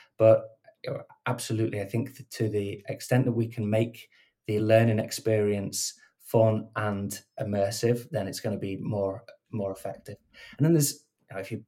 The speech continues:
just play that forward out of the, the realm of health and safety into somebody who's going, who's learning about, um,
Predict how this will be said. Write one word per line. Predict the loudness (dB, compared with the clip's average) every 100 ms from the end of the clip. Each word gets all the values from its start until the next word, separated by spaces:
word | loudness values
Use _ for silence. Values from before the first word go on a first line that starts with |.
| -12
just | -12 -2
play | 2 2
that | 0
forward | 0 2 4
out | 2 2
of | -2 -2
the, | -4 -4 -6
the | -4
realm | -2 0 0
of | -2 -4 -16 _ -6
health | -6 -4
and | -6 -2
safety | 0 0 -2 -4
into | -4 -4 0 0 -2 -10 -20 -20 _
somebody | -2 0 2 -2 -2
who's | -4 -6 -4
going, | -4 -4 -6
who's | -8 -2
learning | -2 -2 -2
about, | -2 0 -2 -6 _ _ -18
um, | -14 -14 -14 -16